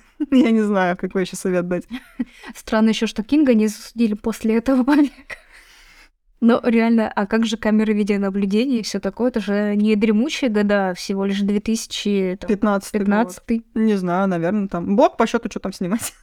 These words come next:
Speaker 1: <laughs>
Speaker 2: В общем, они обнаружили небольшую паровую трубу, которую планировали сломать с помощью импровизированной кувалды.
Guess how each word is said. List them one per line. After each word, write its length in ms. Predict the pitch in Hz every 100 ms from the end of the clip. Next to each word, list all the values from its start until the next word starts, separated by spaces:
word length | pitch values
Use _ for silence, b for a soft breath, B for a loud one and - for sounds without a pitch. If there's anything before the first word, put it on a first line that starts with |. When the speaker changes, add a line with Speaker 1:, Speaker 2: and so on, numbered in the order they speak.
| 294 -
Speaker 1:
<laughs> 680 | 311 330 269 285 254 - 254 _ _ _ _ _ _ _ -
Speaker 2:
В 120 | 214
общем, 420 | 254 - 269 226 -
они 200 | 220 226
обнаружили 500 | 339 233 208 208 208
небольшую 440 | 208 202 208 - 330
паровую 400 | 233 214 226 277
трубу, 360 | 294 254 196
которую 400 | 185 196 247 277
планировали 500 | - 214 214 254 247
сломать 440 | 226 - 202 233 302
с 60 |
помощью 420 | - 226 285 - 220
импровизированной 680 | 196 196 190 208 233 233
кувалды. 460 | 233 247 220 165